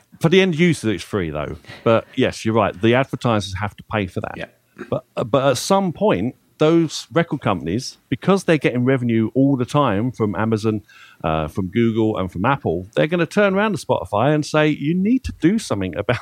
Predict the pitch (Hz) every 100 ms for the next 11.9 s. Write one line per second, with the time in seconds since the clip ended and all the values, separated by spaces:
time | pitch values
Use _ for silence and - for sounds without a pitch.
0 | - - 165 147 - - 175 185 165 185
1 | 226 160 95 - 175 180 165 - - -
2 | - 147 175 - 151 160 156 143 185 214
3 | - 131 101 104 104 92 95 85 85 -
4 | 110 - 127 123 117 120 127 123 - 127
5 | 123 151 - 107 80 - - 104 92 -
6 | 95 87 - - - - - 135 160 214
7 | 131 147 - _ _ _ - - 175 170
8 | 165 151 160 180 - 139 131 - - 143
9 | - 151 113 117 73 95 _ _ _ -
10 | 107 117 - - 78 73 _ _ - -
11 | 139 123 101 107 101 113 120 120 147